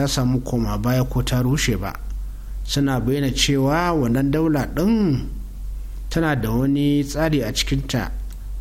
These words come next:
da yake ba da damar da ko ta yi rauni za ta iya sake sabunta kanta da kanta,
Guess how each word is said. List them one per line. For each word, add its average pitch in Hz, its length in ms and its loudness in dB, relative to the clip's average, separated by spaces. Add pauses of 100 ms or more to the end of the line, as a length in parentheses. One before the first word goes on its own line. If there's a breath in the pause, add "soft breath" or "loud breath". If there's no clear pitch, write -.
(180)
da 117 160 0
yake 156 280 0
ba 165 200 0
da 165 100 2
damar 156 400 2
da 143 100 2
ko 185 480 0
ta 190 140 2
yi 190 140 4
rauni 190 260 2
za 190 220 2
ta 175 100 0
iya 160 260 2
sake 151 360 0
sabunta 135 580 0
kanta 156 420 2
da 107 140 -2
kanta, 123 480 -2